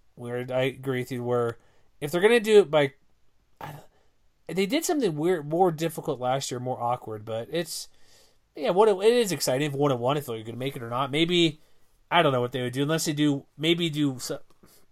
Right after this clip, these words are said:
something for the half instead. So instead of doing five free throws after the, each quarter, maybe make, like, five free throws, like, do it for the half. So after five, it's one and one. Like, what's the rule now? I actually don't know what it is. How many fouls is it before one and one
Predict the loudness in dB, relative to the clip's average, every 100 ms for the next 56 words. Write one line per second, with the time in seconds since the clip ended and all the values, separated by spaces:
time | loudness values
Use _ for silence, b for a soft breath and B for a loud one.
0 | _ -20 _ 0 2 2 2 0 0 0
1 | 0 0 -4 -10 -8 -4 -4 -4 -6 -4
2 | 0 0 2 0 -2 b b b 6 8
3 | 8 4 2 4 4 4 2 0 -4 -4
4 | -4 -10 -2 4 4 4 0 -6 _ -20
5 | _ _ -2 2 4 4 2 0 -4 0
6 | 6 10 10 6 0 -4 -2 0 0 0
7 | -6 -10 -10 -8 -4 -6 -6 -8 -4 -4
8 | -4 -4 -4 0 0 0 -2 -4 -4 -4
9 | -10 -10 -10 -6 -6 -6 -2 6 6 6
10 | 6 6 6 6 6 6 2 2 -4 -2
11 | -4 -6 -8 -8 -12 -12 -14 -18 -18 _
12 | _ -6 -2 0 2 2 2 -2 -6 -8
13 | -6 -4 -4 -8 -8